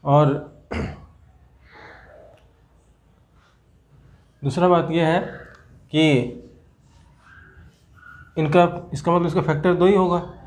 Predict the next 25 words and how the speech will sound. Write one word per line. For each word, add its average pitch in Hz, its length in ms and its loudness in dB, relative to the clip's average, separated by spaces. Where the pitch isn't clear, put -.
एक 143 120 -4
खुद 175 220 0
होगा 196 200 2
और 143 100 -2
एक 151 80 2
वन 135 220 2
होगा, 104 160 -2
दो 143 120 0
से 151 120 -4
ज़्यादा 156 200 0
factor 147 300 -2
इसका 147 200 -4
निकलता 127 320 0
नहीं 113 120 2
है 110 60 0
prime, 113 220 0
प्राइम 123 800 -6
numbers 110 340 -4
का। 95 160 -14
लेकिन 143 220 0
जो 156 100 0
composite 165 460 4
number 180 220 2
होते 127 200 0
हैं 101 200 -8